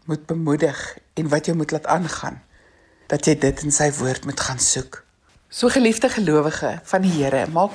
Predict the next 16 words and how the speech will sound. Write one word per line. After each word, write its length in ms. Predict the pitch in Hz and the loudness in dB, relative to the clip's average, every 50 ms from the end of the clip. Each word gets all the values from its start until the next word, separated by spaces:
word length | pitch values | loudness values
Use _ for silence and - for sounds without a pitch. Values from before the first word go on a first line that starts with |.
| - - | -2 0
oop 240 | - 233 240 240 - | 0 0 0 2 2
jou 180 | 202 180 165 | 2 2 2
Bybel 420 | 139 143 131 127 131 131 123 98 - - - - - - _ _ | 2 0 0 0 -2 -2 -4 -6 -6 -8 -16 -20 -20 -20 _ _
en 280 | 190 196 196 165 135 | 2 4 4 4 2
lees 380 | 135 151 151 170 190 196 - - | 0 0 2 4 4 4 2 2
die 140 | - 180 151 | -2 -2 -2
woord 460 | 139 131 131 127 131 - - - - - | -2 0 0 0 0 -2 -6 -12 -4 -2
wat 160 | 147 147 - | -2 -2 -2
God 340 | - - - 180 175 - - | -2 0 0 0 0 0 -2
vir 160 | - 196 170 | -2 -2 0
jou 360 | 160 143 131 127 127 120 120 - _ | 0 0 -2 0 -2 -4 -6 -6 _
laat 260 | - 151 156 156 - | 0 0 0 0 -2
opteken 600 | - 156 - - - 127 123 131 - - 131 131 131 | -4 -6 -6 -6 -6 -6 -6 -4 -6 -8 -10 -10 -10
het. 280 | 131 131 - - - _ _ _ _ _ _ _ _ _ _ _ _ - | -12 -14 -16 -20 -20 _ _ _ _ _ _ _ _ _ _ _ _ -6
Leer 460 | 165 170 175 180 202 208 220 214 208 | -2 0 2 4 4 4 4 4 2
die 160 | - 190 175 | 0 -4 -4